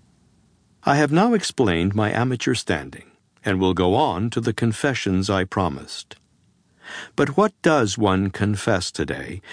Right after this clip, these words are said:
when the worst of the sins have become venial? It is the violation of orderly processes of thought as prescribed by the higher rationality that throws you into sin. To be unscientific is, in our time,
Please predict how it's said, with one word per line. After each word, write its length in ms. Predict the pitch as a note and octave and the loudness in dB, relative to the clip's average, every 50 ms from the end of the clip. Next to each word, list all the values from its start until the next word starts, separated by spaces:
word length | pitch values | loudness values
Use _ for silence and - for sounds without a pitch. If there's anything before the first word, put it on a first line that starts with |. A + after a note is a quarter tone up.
| - - - | -12 -4 0
when 160 | - G#2 F#2 | 0 2 2
the 100 | F2 F#2 | 2 2
worst 480 | F#2+ A2+ C#3+ F#3 F#3 E3 - - - - | 2 2 2 2 0 -2 -4 -4 -2 -2
of 120 | C#3+ C3+ | -2 0
the 100 | D3 C#3 | -2 -2
sins 560 | - - - C#3 A2+ E2 D#2 D2 D#2+ F2+ - | -2 0 0 0 0 0 -2 -6 -8 -8 -4
have 160 | - F#2+ F#2+ | -4 -4 -2
become 480 | F#2+ A2 G#2+ - - F2 E2 E2 F2 F#2 | 0 -2 -2 -2 -2 -2 0 0 0 0
venial? 580 | G2+ C3 D#3+ F3+ D#3+ A2 F2 D#2 D2+ - - _ _ _ _ _ _ _ _ _ _ _ _ _ _ _ - - - - - - - - | 0 2 2 2 2 0 -2 -4 -6 -12 -18 _ _ _ _ _ _ _ _ _ _ _ _ _ _ _ -20 -20 -16 -14 -14 -8 -4 0
It 100 | D3 C#3+ | 0 2
is 140 | D#3 D#3 C#3 | 2 2 2
the 140 | C#3+ D#3 C#3 | 2 2 2
violation 680 | D#3 D3 D3 D3+ D3+ D3+ E3+ F#3+ F3+ - - C#3+ C3+ | 4 2 4 4 4 4 2 2 0 2 2 2 2
of 100 | B2+ - | 2 2
orderly 460 | A3 D3 E3 F#3+ G3 F#3 F3 E3+ E3 | 2 2 2 4 4 2 2 2 0
processes 800 | - - - C#3+ C#3 C3 - - C#3 C3 A2+ - B2+ A#2 - A#2+ | 0 -2 0 0 0 0 0 0 0 0 0 0 0 0 0 0
of 100 | G#2 - | -2 -2
thought 480 | - - C3+ C3 G2+ - - - - - | -2 -2 0 0 0 -2 -4 -8 -6 -4
as 160 | A2 G#2 - | -4 -4 -2
prescribed 600 | - - G#2 - - - C3+ B2 A#2+ A#2 A2+ A2 | -2 -4 -6 -4 0 0 2 2 2 0 0 0
by 160 | G#2+ G2+ F#2+ | 0 0 0
the 180 | F#2 F2 - - | 0 -2 -2 0
higher 320 | D3 E3 E3 E3 D3+ A#2+ | 0 2 2 2 2 2
rationality 880 | G2+ G2 F2+ F2+ - - F#2+ F#2 A2 B2+ B2+ G2 D#2 D2 - - F2 F2+ | 2 0 0 0 -2 -2 0 0 0 0 0 -2 -2 -4 -4 -6 -6 -4
that 160 | F2+ G#2+ G2+ | -4 -4 -6
throws 400 | - - G2 F2+ E2 E2 D#2+ F2+ | -2 0 2 2 2 2 0 -2
you 160 | F2 E2+ F2 | 0 0 0
into 220 | E2+ E2+ - - | 0 -2 -2 -4
sin. 560 | - - - - A2+ F#2+ D#2 C#2+ C2+ E2 D#2+ E2 _ _ _ _ _ _ _ _ _ _ _ _ _ _ _ _ - - - - - - | -6 -2 0 2 2 2 0 -2 -6 -12 -14 -16 _ _ _ _ _ _ _ _ _ _ _ _ _ _ _ _ -16 -12 -12 -12 -10 -8
To 100 | - - | -2 2
be 140 | C3+ C3+ C#3+ | 2 4 4
unscientific 1080 | D3 D#3 D#3+ C#3+ - - C#3+ A#2+ A2 G#2+ G#2+ G2 - - F3 - - F#2+ E2 - - | 4 2 2 0 0 0 0 2 2 2 0 0 0 0 0 0 0 -2 -4 -2 -2
is, 440 | - D3+ C#3+ G#2+ D#2+ D#2 C#2 - - | 0 2 2 2 0 -2 -6 -8 -8
in 200 | - - G2+ G2 | -4 0 0 2
our 320 | F#2+ F2+ G#2+ E3 G#3 D3 F2 | 2 2 0 0 0 -2 -4
time, 380 | - - D#2 D2 - - - | -6 -10 -12 -12 -14 -16 -20